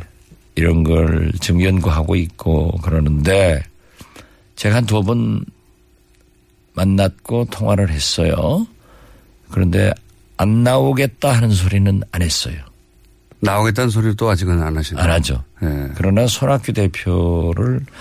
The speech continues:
Speaker 1: 경선을 시켜서 내보낸다고 하면은 본인이 안 할 겁니다.
Speaker 2: 음.
Speaker 1: 그분은 누가, 특히 정치부 기자들이 대통령을 제일 잘할 사람으로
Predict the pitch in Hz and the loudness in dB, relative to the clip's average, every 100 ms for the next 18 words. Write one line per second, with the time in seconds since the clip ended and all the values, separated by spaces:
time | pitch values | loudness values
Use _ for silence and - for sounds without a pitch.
0 | - - - - 95 113 131 117 175 196 | -18 -18 -10 0 2 2 2 2 2 2
1 | 180 - 147 117 139 135 107 95 95 87 | 0 -2 -4 -2 -2 -2 0 2 0 2
2 | 85 80 78 85 117 - - - - 82 | 0 0 -2 -2 -2 -6 -14 -12 -2 2
3 | 78 85 95 87 82 87 - 90 82 - | 4 2 0 -2 -2 -2 -4 -4 -6 -8
4 | 82 - 90 80 73 - - - - - | -14 -6 0 0 -2 -6 -20 -20 -20 -10
5 | - 123 139 156 165 123 113 123 165 131 | -2 0 2 2 2 2 0 2 0 0
6 | - _ - - - 127 85 143 214 226 | -6 _ -12 -6 -2 0 0 -2 -4 -2
7 | 120 117 - 117 127 98 92 113 104 104 | 0 0 -2 -2 -4 -4 -4 0 0 0
8 | 98 - 95 95 - - - - - 104 | -2 -4 -6 -8 -10 -20 -20 -20 -6 -2
9 | 107 117 123 123 143 147 135 - 117 160 | -2 0 2 2 2 2 0 -2 0 0
10 | 165 - 104 117 107 113 104 104 123 139 | 0 -2 -2 0 0 0 2 2 0 -2